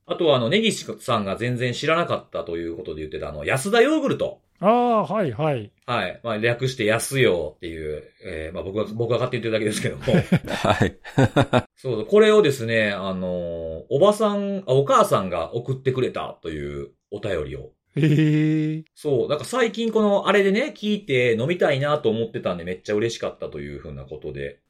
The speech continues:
Speaker 1: はい、送ってくら-、くれたんですって。うん。で、そこでなんかね、その僕もね、うすうすちょっと思ったことが質問に入っていまして。
Speaker 2: はい。
Speaker 1: まあ、素朴な疑問なんですけど、前に紹介されてたひとつまみといい、辻さんは新潟がお好きなのだろうかっていう。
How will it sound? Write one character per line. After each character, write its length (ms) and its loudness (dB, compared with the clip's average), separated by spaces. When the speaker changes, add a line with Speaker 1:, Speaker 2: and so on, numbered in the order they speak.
Speaker 1:
は 140 -2
い、 20 -2
送 220 -6
っ 40 -2
て 180 -6
く 80 -4
ら-、 100 -2
く 80 -6
れ 60 -2
た 100 -6
ん 60 -12
で 80 -12
す 180 -20
っ 20 -20
て。 300 -4
う 100 -6
ん。 300 -6
で、 80 -4
そ 140 -4
こ 100 0
で 80 4
な 100 0
ん 60 -4
か 100 2
ね、 200 0
そ 100 -10
の 100 -4
僕 220 -2
も 80 2
ね、 100 0
う 240 -4
す 140 -10
う 140 -4
す 160 -10
ち 60 -2
ょ 40 -2
っ 20 -4
と 80 -2
思 160 -2
っ 40 -10
た 100 -2
こ 100 -4
と 140 -4
が 100 -8
質 240 -6
問 260 2
に 140 0
入 180 -4
っ 20 -14
て 140 -18
い 40 -10
ま 100 -4
し 80 -12
て。 240 -10
Speaker 2:
は 180 -4
い。 120 -8
Speaker 1:
ま 80 -10
あ、 0 -
素 160 2
朴 180 0
な 120 2
疑 100 0
問 240 2
な 100 2
ん 60 0
で 80 -2
す 100 -6
け 60 -2
ど、 100 0
前 220 2
に 100 -2
紹 260 0
介 200 2
さ 100 0
れ 80 0
て 120 -4
た 120 -2
ひ 140 -10
と 100 2
つ 140 -10
ま 140 0
み 100 -4
と 100 0
い 100 -2
い、 40 -10
辻 240 -8
さ 140 -2
ん 80 4
は 80 4
新 260 0
潟 220 2
が 140 4
お 120 2
好 160 -4
き 120 -2
な 100 2
の 80 2
だ 100 2
ろ 220 2
う 20 -10
か 140 -10
っ 40 -20
て 100 -14
い 140 -8
う。 300 -8